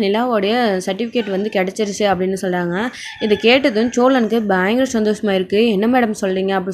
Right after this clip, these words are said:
சொல்லிக்கிட்டு. "ஆமா, நீங்க அன்னைக்கு அப்ளை பண்ணிட்டு போனீங்க இல்லையா, அது இப்போ கிடைச்சிருச்சு, ஒரிஜினல்," அப்படின்னு சொல்லிட்டு சொல்றாங்க. இது கேட்டதும் சோழனுக்கு பயங்கர சந்தோஷமா இருக்கு. "நீங்க வந்து வாங்கிட்டு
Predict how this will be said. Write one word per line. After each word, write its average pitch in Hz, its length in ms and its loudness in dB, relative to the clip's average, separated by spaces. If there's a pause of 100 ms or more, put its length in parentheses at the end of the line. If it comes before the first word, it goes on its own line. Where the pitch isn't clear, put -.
சொல்லிக்கிட்டு. 180 380 -2 (320)
"ஆமா, 226 360 6
நீங்க 185 300 0
அன்னைக்கு 202 380 -2
அப்ளை 226 220 -2
பண்ணிட்டு 208 320 -4
போனீங்க 185 240 -2
இல்லையா, 185 420 0 (260)
அது 196 300 2
இப்போ 247 340 -2
கிடைச்சிருச்சு, 202 600 0
ஒரிஜினல்," 214 500 2
அப்படின்னு 190 380 0
சொல்லிட்டு 185 420 -4
சொல்றாங்க. 185 320 -2
இது 175 220 -2
கேட்டதும் 247 520 -2
சோழனுக்கு 220 380 0
பயங்கர 190 480 -2
சந்தோஷமா 185 420 -4
இருக்கு. 202 300 -4 (300)
"நீங்க 202 220 0
வந்து 214 320 0
வாங்கிட்டு 226 220 -4